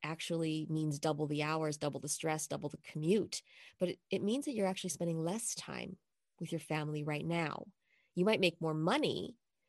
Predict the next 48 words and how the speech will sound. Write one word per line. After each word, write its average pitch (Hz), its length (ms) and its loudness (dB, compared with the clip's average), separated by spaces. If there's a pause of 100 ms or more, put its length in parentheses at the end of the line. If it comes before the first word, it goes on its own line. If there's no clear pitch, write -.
(240)
but 175 140 6
just - 180 0
make 233 200 6
sure 233 200 4
that 208 100 4
you 170 120 6
understand 175 500 4
that 156 80 2
there's 160 180 2
actually 160 260 -2
a 147 40 -2
trade-off 151 440 0
happening 147 440 -6
there. 117 320 -8 (560)
And, 180 320 6
you 214 120 2
know, 175 120 6
I've 170 260 6
talked 180 240 -2
to 180 60 -4
people 170 300 -2
who, 160 440 4
after 143 500 0
reading 151 280 0
my 151 100 -2
book 240 280 0
or 160 40 0
after 151 260 -2
having 160 320 -4
that 143 160 -8
conversation 165 720 -2 (320)
with 165 140 -2
themselves, 220 420 2
they 185 100 4
realize 165 540 4
that, 156 180 0 (380)
"No, 220 240 6
actually, 185 300 4
it's - 140 0
not 175 340 2
worth 151 240 0
it. - 260 -8
I 185 140 0
do 175 260 -2
not 180 460 2
want 156 320 0
to 156 80 -2
spend 147 500 0